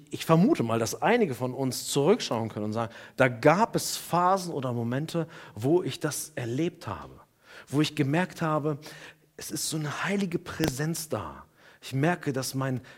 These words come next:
Herz übersprudelt von Freude und Dankbarkeit und Gott, du bist gut und du bist mit mir und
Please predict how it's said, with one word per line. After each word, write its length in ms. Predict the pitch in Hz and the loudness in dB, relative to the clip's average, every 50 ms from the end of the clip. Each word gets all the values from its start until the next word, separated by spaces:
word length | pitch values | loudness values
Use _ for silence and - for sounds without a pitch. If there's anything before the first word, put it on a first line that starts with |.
| - _ | -20 _
Herz 460 | - - 160 170 - - - - - _ _ _ _ - | -8 -6 -6 -6 -4 -6 -8 -8 -10 _ _ _ _ -6
übersprudelt 1700 | - 185 202 175 156 185 175 165 - - - - - _ _ _ - 160 147 151 160 165 170 127 123 113 107 98 87 - - - - - - _ _ _ _ _ - - - - _ _ _ _ _ _ _ _ _ | -2 -2 -2 -2 -2 -2 -2 -2 -2 -2 -4 -6 -8 _ _ _ -8 -6 -2 2 2 2 2 2 2 -2 -2 -4 -6 -8 -10 -12 -14 -14 -16 _ _ _ _ _ -20 -20 -20 -20 _ _ _ _ _ _ _ _ _
von 220 | _ - 147 143 117 | _ -4 -2 -2 -2
Freude 920 | - - - - - 117 127 143 165 180 185 180 147 147 127 123 123 - | -4 -8 -10 -10 -8 -4 0 4 6 8 8 6 6 4 0 0 -2 -4
und 400 | - 123 123 120 113 - - - - - - - _ _ _ - | -6 -6 -6 -6 -6 -8 -10 -14 -18 -20 -20 -20 _ _ _ 4
Dankbarkeit 1000 | 175 175 208 214 185 - - 185 151 - - - 135 131 120 113 107 104 - | 6 6 6 4 2 4 4 4 4 4 0 -2 -2 -2 0 0 -2 -4 -4
und 280 | - 127 120 117 107 - - - - - - _ _ _ _ _ _ - | -6 -6 -6 -6 -8 -12 -16 -20 -20 -20 -20 _ _ _ _ _ _ 2
Gott, 220 | - 185 185 - | 4 4 6 6
du 100 | 190 165 | 6 6
bist 340 | 147 135 - - - - - | 6 6 4 2 0 -2 2
gut 280 | 165 185 185 175 - 151 | 4 6 6 6 4 2
und 140 | 135 127 | 0 0
du 60 | 139 127 | 0 0
bist 300 | 139 131 - - - 160 | 0 -2 -2 -2 2 4
mit 220 | 175 175 175 - | 4 4 2 2
mir 240 | 160 139 135 135 127 | 0 2 2 2 2
und 280 | 131 127 - - - | 0 -2 -2 -6 -12